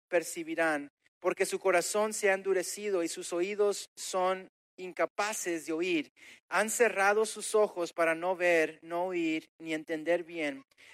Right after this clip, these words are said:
para que no se conviertan y yo los sane. Por lo tanto, deben saber, a los no judíos se les envía esta salvación de Dios. Ellos sí oirán".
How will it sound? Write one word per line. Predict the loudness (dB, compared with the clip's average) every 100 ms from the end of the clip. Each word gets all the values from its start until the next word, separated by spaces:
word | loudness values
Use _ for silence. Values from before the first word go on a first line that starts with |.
| -12
para | 2 6 6
que | 4 2 2 -2
no | -6 0 2 2
se | 2 -2
conviertan | -4 -8 2 2 4 0 -2 -4
y | -14
yo | 0 4 4 2 -2 _ _ _ _ -20 -20 -10
los | -8
sane. | -2 0 0 -2 -8 _ -20 -20 -20 _
Por | 4
lo | 6 4
tanto, | 6 4 4 4 4
deben | 6 4 4
saber, | 4 4 6 6 2 -6 _ _
a | 2
los | 4 0 2
no | 4 4
judíos | 2 -2 0 4 4
se | 2 -2
les | -2 -2
envía | -6 -2 4 4 4
esta | 0 -2
salvación | 2 2 2 0 -2 2 2 2
de | -2
Dios. | 0 2 2 2 -4
Ellos | 0 2 4 2 0 -6 -14 -8
sí | -4 0 0 -2
oirán". | 2 4 4 2 2 0 -6